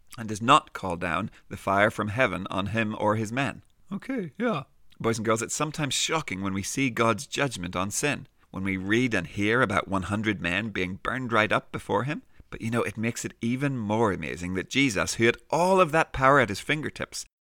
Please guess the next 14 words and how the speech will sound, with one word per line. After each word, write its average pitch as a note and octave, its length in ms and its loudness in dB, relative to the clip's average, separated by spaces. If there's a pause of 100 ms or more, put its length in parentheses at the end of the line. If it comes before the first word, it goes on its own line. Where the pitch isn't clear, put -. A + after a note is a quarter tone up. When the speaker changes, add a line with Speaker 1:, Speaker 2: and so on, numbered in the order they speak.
(120)
Speaker 1:
who D3 100 4
could F#3+ 240 4
have F#3 140 2
called D3+ 340 2
down C#3 320 0
that G2+ 180 2
same D#3+ 360 -2
fire D3 340 2
from G#2+ 160 -4
heaven, G#2+ 400 0 (260)
well, B2 280 -2
he - 180 -4
allowed C3 480 2
men F2 400 -4